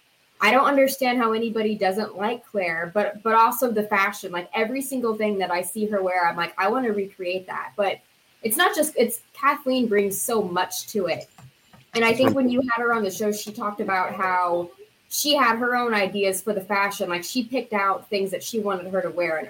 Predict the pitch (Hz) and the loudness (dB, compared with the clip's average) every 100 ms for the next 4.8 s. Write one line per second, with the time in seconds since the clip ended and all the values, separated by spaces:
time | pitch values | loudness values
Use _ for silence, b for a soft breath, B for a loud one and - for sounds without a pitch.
0 | - 190 214 208 202 - - - _ _ | -6 2 4 4 2 -2 -6 -8 _ _
1 | _ _ - 226 208 - - - 208 214 | _ _ -2 2 2 0 -8 -8 0 2
2 | 208 247 - 233 208 208 190 - 226 220 | 4 2 2 0 0 -2 -4 -2 2 2
3 | 208 - 202 208 - 214 214 214 - 175 | 2 -2 -2 -2 -2 -2 0 -2 -2 -2
4 | 160 165 196 170 160 151 156 | -2 -6 -4 -2 -2 -4 -6